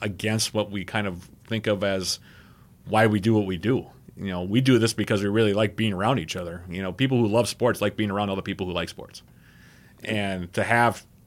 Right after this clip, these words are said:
everything kind of get condensed down to a computer screen is just a very strange way to go about it.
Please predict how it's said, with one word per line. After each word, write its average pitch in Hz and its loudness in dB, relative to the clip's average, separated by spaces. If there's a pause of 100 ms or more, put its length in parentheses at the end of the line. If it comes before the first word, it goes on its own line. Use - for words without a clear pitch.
(200)
everything 117 2
kind 113 -2
of 95 -6
get 104 -2
condensed 117 0
down 113 2
to 104 2
a 98 -2
computer 113 -2
screen 90 -4
is 85 -6
just 90 -8
a 95 -4
very 98 -2
strange 98 -4
way 92 0
to 87 -4
go 87 -2
about 90 0
it. 80 -6